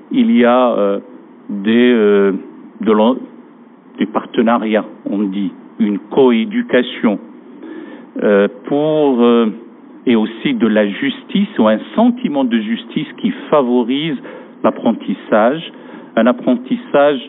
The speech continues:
qui donne à réfléchir, qui aiguise l'esprit. Comme j'essaie d'être un homme discipliné, et je me tairai au bout des quarante secondes qui restent,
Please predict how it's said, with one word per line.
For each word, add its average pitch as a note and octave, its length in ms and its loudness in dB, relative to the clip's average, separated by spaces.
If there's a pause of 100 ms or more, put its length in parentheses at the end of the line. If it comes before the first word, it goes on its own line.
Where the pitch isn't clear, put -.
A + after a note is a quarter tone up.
(520)
qui B2+ 220 2
donne C3 540 4
à A#2 220 4
réfléchir, G#2+ 880 -2 (240)
qui A#2+ 200 4
aiguise C#3 560 -2
l'esprit. A2+ 680 0 (1160)
Comme G2+ 160 -2
j'essaie A2+ 300 0
d'être G#2+ 240 -4
un G#2+ 120 0
homme G#2 140 -2
discipliné, G#2 1000 -2
et F2+ 80 -2
je F#2 100 -4
me F#2 80 -2
tairai G2+ 440 0
au F2+ 140 2
bout F#2 220 -2
des F2+ 120 -2
quarante F#2+ 360 -2 (100)
secondes G2 400 -2
qui A2 100 0
restent, C3+ 300 0